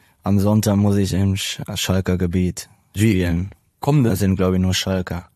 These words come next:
Speaker 2: Erzähl.
Speaker 1: Ja, in Disteln
Speaker 2: In
Speaker 1: spielen wir.
Speaker 2: Disteln?
Speaker 1: Ja, und das ist ja, ist das nicht Hatting, glaub ich, oder so, da die Ecke? Und da sind ja nur blaue, weißt du, ja.
Speaker 2: Ja, ja.
Speaker 1: Ich glaub auch vom Gegner, alles Schalker.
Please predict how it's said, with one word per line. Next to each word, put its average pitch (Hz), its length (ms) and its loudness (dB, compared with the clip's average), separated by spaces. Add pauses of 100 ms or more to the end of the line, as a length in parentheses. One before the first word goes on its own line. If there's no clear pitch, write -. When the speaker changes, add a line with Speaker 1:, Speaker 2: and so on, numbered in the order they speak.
(160)
Speaker 2:
Erzähl. 98 500 0 (460)
Speaker 1:
Ja, 175 160 4
in 147 220 2
Disteln 110 540 2 (240)
Speaker 2:
In 143 120 0
Speaker 1:
spielen - 20 2
wir. 117 100 2
Speaker 2:
Disteln? 101 440 2
Speaker 1:
Ja, 110 200 2
und 107 100 4
das 107 140 0
ist 113 160 -2
ja, 107 220 0
ist 127 180 -8
das 120 80 0
nicht 117 180 0
Hatting, 143 320 0
glaub 135 220 0
ich, 135 100 -4
oder 131 140 0
so, 127 140 0
da 120 120 -2
die 117 100 -2
Ecke? 123 220 -2
Und 113 80 4
da 104 80 0
sind 107 160 0
ja 113 100 4
nur 107 360 0 (520)
blaue, 98 380 4
weißt 98 260 0
du, - 40 0
ja. 95 200 0
Speaker 2:
Ja, 104 80 -2
ja. 98 220 0
Speaker 1:
Ich 101 60 0
glaub 92 160 0
auch 92 120 0
vom 87 220 -2
Gegner, 95 400 -2
alles 92 320 -4
Schalker. 98 460 -4